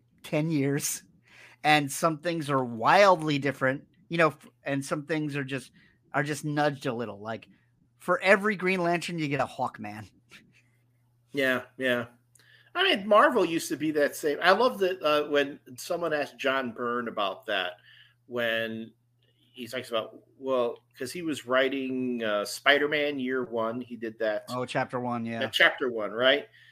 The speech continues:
Speaker 2: And they said, "Well, but this whole thing goes on." He goes, he goes, "Well, but," he goes,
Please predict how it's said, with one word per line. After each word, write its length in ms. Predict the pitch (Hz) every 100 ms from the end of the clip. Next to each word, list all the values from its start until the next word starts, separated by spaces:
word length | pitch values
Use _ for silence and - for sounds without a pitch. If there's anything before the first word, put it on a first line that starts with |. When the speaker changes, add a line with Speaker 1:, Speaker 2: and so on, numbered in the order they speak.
| - _ -
Speaker 2:
And 520 | 135 127 127 123 127
they 60 | 120
said, 180 | - 135
"Well, 320 | 185 190 -
but 120 | 160
this 160 | 254 -
whole 180 | 220 196
thing 300 | - 202 185
goes 300 | 185 180 175
on." 340 | 175 175 175
He 80 | 156
goes, 220 | 151 - - _ -
he 60 |
goes, 100 | 165
"Well, 360 | 202 277 254 - -
but," 240 | 214 - _ _
he 120 | 190 208
goes, 220 | 190